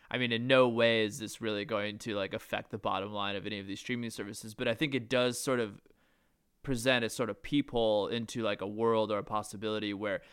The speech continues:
if artists had more control over their music, then, like, one way to maybe, like, push back is, like, "Well, if I'm only making fractions of a cent on Spotify, then, well, fuck it, let me just take my music off and I'll just, like, distribute it my own way and, like, let's have fun with it,"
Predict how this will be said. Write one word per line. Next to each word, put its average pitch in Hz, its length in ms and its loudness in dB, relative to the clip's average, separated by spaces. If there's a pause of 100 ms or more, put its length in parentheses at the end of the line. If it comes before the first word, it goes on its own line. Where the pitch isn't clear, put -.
(240)
if 120 220 2
artists 113 360 2
had 110 240 0
more 113 160 0
control 110 800 -2
over 110 240 0
their 101 200 -4
music, 123 640 -4 (340)
then, 120 200 2
like, 107 220 -2
one 120 360 4
way 113 240 4
to 117 160 -8
maybe, 107 320 0
like, 101 240 -6
push 117 260 -4
back 110 400 2 (240)
is, 113 180 -4
like, 110 160 0
"Well, 120 140 4
if 113 80 0
I'm 135 140 4
only 139 180 8
making 113 320 2
fractions 107 520 0
of 87 80 -6
a 101 60 -12
cent 110 460 -2 (280)
on 113 100 -6
Spotify, 110 600 0
then, 104 160 -6
well, 107 140 -10
fuck 117 260 -2
it, 101 100 -4
let 92 120 -6
me 101 80 -10
just 110 100 -12
take 107 140 -6
my 95 100 -6
music 104 320 -8
off 104 200 -2
and 104 80 -8
I'll 101 80 -6
just, 104 200 -12
like, 101 220 -6
distribute 110 400 -4
it 101 80 -4
my 104 160 -4
own 110 180 -2
way 92 260 -4 (220)
and, 113 100 -8
like, 98 140 -4
let's 113 140 -4
have 98 160 -4
fun 110 220 -2
with 98 120 -8
it," - 160 -8